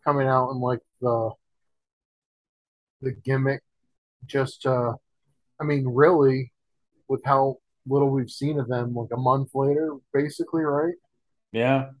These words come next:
Speaker 2: It's been a little bit longer than that.
Speaker 1: But we haven't seen them.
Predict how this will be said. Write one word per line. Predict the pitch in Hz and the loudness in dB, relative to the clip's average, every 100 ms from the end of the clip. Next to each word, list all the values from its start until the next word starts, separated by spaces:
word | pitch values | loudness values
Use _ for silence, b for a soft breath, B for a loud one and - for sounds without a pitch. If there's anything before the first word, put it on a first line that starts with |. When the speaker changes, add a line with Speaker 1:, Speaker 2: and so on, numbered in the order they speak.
| _ _ _ _ - | _ _ _ _ -6
Speaker 2:
It's | 392 | -4
been | - 403 | 4 6
a | 339 | 8
little | 214 165 | 8 6
bit | 143 | 4
longer | 123 117 101 | 4 2 0
than | 95 | -4
that. | 92 98 - _ _ _ _ _ _ _ _ _ | -4 -4 -6 _ _ _ _ _ _ _ _ _
Speaker 1:
But | 151 156 | 0 4
we | 254 | 2
haven't | 208 143 | 0 -8
seen | - 185 180 | -4 -2 0
them. | 135 110 104 | -2 -4 -12